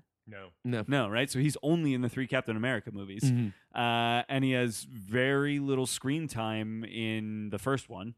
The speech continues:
Speaker 2: Mm.
Speaker 3: Uh,
Speaker 1: I think he has more maybe than you remember.
Speaker 2: Yeah, his
Speaker 1: And then they have
Speaker 2: origin
Speaker 1: that
Speaker 2: is, is
Speaker 1: flashback
Speaker 2: there, yeah.
Speaker 1: in the second one that shows, you know, when he's little and stuff. And they've known each other since they were kids.
Speaker 3: Yeah.
Speaker 1: So
Speaker 3: I know. I just, it, I, the
Speaker 1: they're,
Speaker 3: w-
Speaker 1: they're basically brothers.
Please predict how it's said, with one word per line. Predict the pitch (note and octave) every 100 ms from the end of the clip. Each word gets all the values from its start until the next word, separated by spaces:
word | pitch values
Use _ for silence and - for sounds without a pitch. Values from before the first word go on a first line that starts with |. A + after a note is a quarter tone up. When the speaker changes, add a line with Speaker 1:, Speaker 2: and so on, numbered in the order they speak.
| _ C#3+
Speaker 2:
Mm. | C3 A2
Speaker 3:
Uh, |
Speaker 1:
I | A2+ A2+ A2+ A2 A2+
think | F3+
he | E3
has | C#3+ A2+
more | C3 C3+ B2+ A#2+ A2+ G#2+
maybe | G#2 G#2+ G2+
than | F#2+
you | F#2
remember. | F2 F2+ G2 G2
Speaker 2:
Yeah, | E3+ D3
his | D3 F#3+
Speaker 1:
And | F#3+
then |
they | F#3+
have | G3+
Speaker 2:
origin | D3+ D3 A#2+
Speaker 1:
that |
Speaker 2:
is, | A2+
is | D3+
Speaker 1:
flashback | D#3+ D#3 A2
Speaker 2:
there, | A#2 C3
yeah. | A#2+
Speaker 1:
in | A2
the | A2
second | - C#3 A#2+
one | G#2+
that | G#2 G2
shows, | - G#2+ G#2 G2+ -
you | G#2+
know, | G2 F#2+
when | F#2 G2 G2 F#2+ F#2+
he's | F#2+ F2+
little | G2 F#2
and | G2
stuff. | - G2+ G#2
And | G#2+ G#2 G2 _ _ _ _ _ F3+
they've | G#3
known | E3 C#3 C#3
each | B2+ B2
other | A2
since | G2+ G#2+
they | -
were | G2 F2
kids. | A2+ F#2 D2
Speaker 3:
Yeah. | E3 E3+ D3+ C#3+
Speaker 1:
So | - A#2 G#2+ G2+ G2+ F#2 -
Speaker 3:
I | D3
know. | B2 A2 -
I | C#3+
just, | D#3 C#3+
it, | D#3 D3+ C3+
I, | C#3 G#2+ - -
the | A#2+ C#3+
Speaker 1:
they're, | A3 A3
Speaker 3:
w- | - -
Speaker 1:
they're | G3 F#3+
basically | E3+ E3+ - C3 A2+
brothers. | F#2+ A2 E2+ F2 F2 -